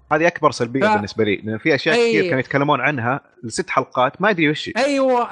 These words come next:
Speaker 2: أقول لك،
Speaker 1: ما-،
Speaker 2: هو،
Speaker 1: ماني
Speaker 2: هو
Speaker 1: فاهم
Speaker 2: رمى،
Speaker 1: وش هي.
Speaker 2: رمى، رمى عليك معلومات بالهبل في العالم، رمى عليك معلومات كثيرة في الحوارات، معلومات كثيرة، كثيرة مرة، مرة، مرة. أنت تحاول تربطها بالعالم،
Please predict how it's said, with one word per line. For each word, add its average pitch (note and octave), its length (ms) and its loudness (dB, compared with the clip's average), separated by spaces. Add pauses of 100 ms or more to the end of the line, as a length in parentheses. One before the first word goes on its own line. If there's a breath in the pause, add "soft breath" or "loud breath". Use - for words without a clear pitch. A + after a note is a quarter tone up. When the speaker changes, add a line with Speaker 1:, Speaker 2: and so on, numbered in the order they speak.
Speaker 2:
أقول D4 200 0
لك، G3+ 60 2
Speaker 1:
ما-، A3 120 2
Speaker 2:
هو، C#4 100 2
Speaker 1:
ماني G#3 120 0
Speaker 2:
هو C#4+ 80 2
Speaker 1:
فاهم B3 160 2
Speaker 2:
رمى، C4 140 0
Speaker 1:
وش G#3+ 140 -4
هي. - 40 -6
Speaker 2:
رمى، A3 640 0
رمى C4+ 120 2
عليك G#3 520 0
معلومات G3+ 540 0
بالهبل F3+ 360 0 (400)
في F3 60 -2
العالم، D#3+ 360 -2 (220)
رمى A3 180 2
عليك G#3 300 2
معلومات G3 400 2
كثيرة C4+ 360 0
في F3+ 80 -4
الحوارات، G3+ 480 0 (280 soft breath)
معلومات G#3+ 440 0
كثيرة، A#3 340 2
كثيرة A#3 340 0
مرة، G#3+ 260 2
مرة، A3 220 2
مرة. G3 340 0 (300 loud breath)
أنت D4 200 -2
تحاول D4+ 400 0
تربطها A#3+ 420 0
بالعالم، G3+ 500 0